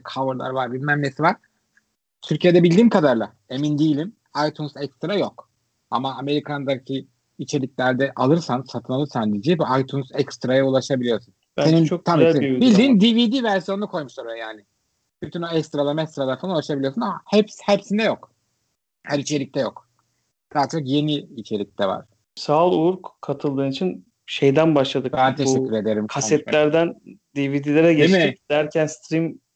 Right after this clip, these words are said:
Speaker 2: platformunu konuştuk. Ya tabii ki biz bir otorite değiliz. Tamamen kendi tercihlerimiz üzerinden, kendi
Speaker 1: Aynen.
Speaker 2: tecrübelerimiz üzerinden çıkarımları yaptık. Ar-, yani dinleyen arkadaşlar lütfen öyle değerlendirsinler.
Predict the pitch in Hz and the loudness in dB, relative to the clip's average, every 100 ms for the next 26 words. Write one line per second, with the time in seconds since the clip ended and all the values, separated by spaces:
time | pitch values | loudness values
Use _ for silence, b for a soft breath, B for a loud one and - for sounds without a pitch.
0 | _ - 147 147 147 147 160 160 139 135 | _ 0 0 2 0 0 -4 -4 -6 -4
1 | - 214 b b b - - 175 180 156 | -6 -8 b b b -6 -2 0 -2 -4
2 | 156 151 160 151 165 160 156 160 175 151 | -4 -2 0 2 2 0 0 -4 -2 -2
3 | 156 - - 147 151 147 147 147 143 151 | -4 -6 -2 0 2 2 -2 -2 -4 -2
4 | 147 143 139 139 147 156 147 135 123 120 | 0 0 0 -2 -2 -2 -2 0 0 -2
5 | 123 135 139 139 135 135 139 143 147 147 | -6 -4 -4 -2 -2 -4 -4 -4 -4 -4
6 | 139 127 123 120 131 - _ - - 135 | 0 0 0 -4 -6 -16 _ -12 -2 -2
7 | 127 127 127 123 117 - - 123 156 127 | 0 0 2 0 -2 -4 -4 -2 -4 -8
8 | 123 131 135 135 131 135 131 131 135 139 | -4 -2 0 0 -2 -2 -6 -4 -6 -6
9 | - 135 139 135 - _ _ - 127 123 | -4 -2 0 -2 -4 _ _ -2 2 2
10 | 123 123 127 131 143 196 | 2 -2 -6 -8 -6 -6